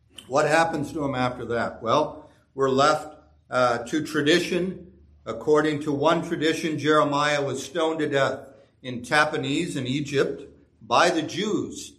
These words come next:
He probably continued to exhort them to return and submit to Babylon. Another tradition suggests that Jeremiah and Baruch fled Egypt. When the Babylonians eventually came down there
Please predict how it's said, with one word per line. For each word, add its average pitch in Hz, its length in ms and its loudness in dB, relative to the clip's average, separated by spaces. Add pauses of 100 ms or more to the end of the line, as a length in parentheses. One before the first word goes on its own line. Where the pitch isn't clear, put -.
(840)
He 117 120 -10
probably 135 400 2
continued 170 800 0
to 139 160 -2
exhort 139 460 2
them 123 180 -6
to 117 80 -8
return 117 760 -4 (140)
and 117 160 -8
submit 120 340 -2
to 117 60 -8
Babylon. 104 640 -2 (580)
Another 151 380 2
tradition 160 520 -2
suggests 143 580 -2
that 123 160 -6
Jeremiah 135 580 2
and 139 140 -2
Baruch 127 540 -2 (440)
fled 175 440 2
Egypt. 160 540 -2 (480)
When 135 160 -2
the 143 100 2
Babylonians 151 1160 0
eventually 143 560 -2
came 139 380 0
down 127 340 2
there 151 640 2